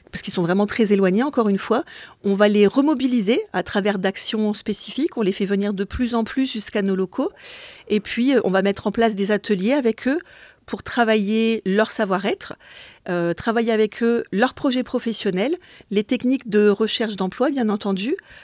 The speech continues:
On essaye de peaufiner leurs projets professionnels, leur faire faire différents stages pour qu'ils trouvent vraiment leur voie.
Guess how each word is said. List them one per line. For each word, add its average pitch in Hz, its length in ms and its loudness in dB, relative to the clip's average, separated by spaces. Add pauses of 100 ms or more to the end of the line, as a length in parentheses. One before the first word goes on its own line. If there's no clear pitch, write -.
(220)
On 202 180 2
essaye 220 260 0
de 202 80 -2
peaufiner 262 640 0
leurs 214 220 0
projets 240 260 -2
professionnels, 220 540 -4
leur 214 100 -2
faire 202 140 -6
faire 226 100 -4
différents 220 400 -2
stages 254 400 0
pour - 160 -20
qu'ils - 160 -16
trouvent 269 240 -2
vraiment 220 340 0
leur 214 200 2
voie. 196 280 -2